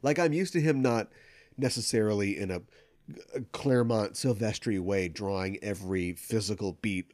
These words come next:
of a fight between superheroes. Like, often there's just a splash, l-, a lo-, a lengthwise splash panel, you know, where Batman's kicking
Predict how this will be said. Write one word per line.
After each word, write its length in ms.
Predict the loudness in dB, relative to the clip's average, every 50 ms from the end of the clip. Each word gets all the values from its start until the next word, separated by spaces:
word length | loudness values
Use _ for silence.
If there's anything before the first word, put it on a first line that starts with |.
| _
of 220 | -4 -4 -2 -4 -6
a 60 | -10
fight 320 | -6 -4 -4 -4 -4 -4
between 240 | -10 -12 -10 -8 -8
superheroes. 680 | -6 -4 -4 -4 -2 -4 -4 -4 -6 -8 -8 -10 -8 -8
Like, 200 | -8 -8 -6 -4
often 320 | -2 0 0 0 0 -2 -2
there's 200 | -2 -2 -2 -4
just 200 | -6 -8 -8 -8
a 60 | -8
splash, 580 | -10 -8 -6 -6 -6 -6 -6 -8 -8 -10 -12 -12 _ -20 -20 -20 -20 -20 -20 -14 -6
l-, 140 | -4 -4 -2 -2
a 80 | -2
lo-, 460 | -2 0 -2 -2 -2 -2 -4 -4 -6 -8 -10 -6
a 40 | -4
lengthwise 520 | -2 -2 -2 -2 -2 0 0 0 0 -2
splash 420 | -4 -6 -4 -4 -4 -4 -6 -8 -6
panel, 420 | -6 -4 -2 -2 -2 -2 -4 -4
you 80 | -4 -6
know, 140 | -6 -6 -6
where 380 | -6 -8 -8 -8 -8 -10 -12 -14 -18 -20 -20 _ _ -6
Batman's 480 | -4 -2 -2 -2 -2 -2 -2 -4 -6
kicking 600 | -8 -8 -8 -6 -6 -6 -6 -6 -6 -6 -8 -8